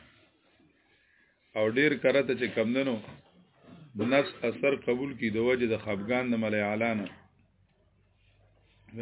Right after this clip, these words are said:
ملای اعلی د خفګان نه اثر څه کی؟ قبول کی چې په کار باندې ملای اعلی ناراضه کیږي که نه، نو د هغې اثر به د روح باندې څه شي؟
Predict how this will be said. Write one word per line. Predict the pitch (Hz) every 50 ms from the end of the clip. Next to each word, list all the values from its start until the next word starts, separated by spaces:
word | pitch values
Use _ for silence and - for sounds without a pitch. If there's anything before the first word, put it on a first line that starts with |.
| 113 107
ملای | 113 110 113 117
اعلی | 117 120 135 143 139
د | 131 -
خفګان | 104 117 107 104 110 123 127 131
نه | 127 120
اثر | 113 107 - 135
څه | 127 - - 127
کی؟ | 120 - 95 - - - - - - - - - -
قبول | - 117 120 123 143 143
کی | 127 113 110
چې | 104 117 110 95
په | - 110 107 107 104 - - - - - -
کار | - 135 139 143
باندې | 139 127 127 117 113 113
ملای | 117 113 113 113
اعلی | 110 113 117 127 135 135
ناراضه | - 117 113 113 113 110 113 117
کیږي | 113 127 156 151 135 117
که | 104 117 120
نه، | 139 156 160 - - - - - -
نو | - - 107
د | 107
هغې | 110 113 123 131
اثر | 127 123 123 - 127 123
به | 113 117
د | 110 113 123
روح | 139 139 -
باندې | - - 117 107 110 113
څه | 113 131
شي؟ | 117 - 110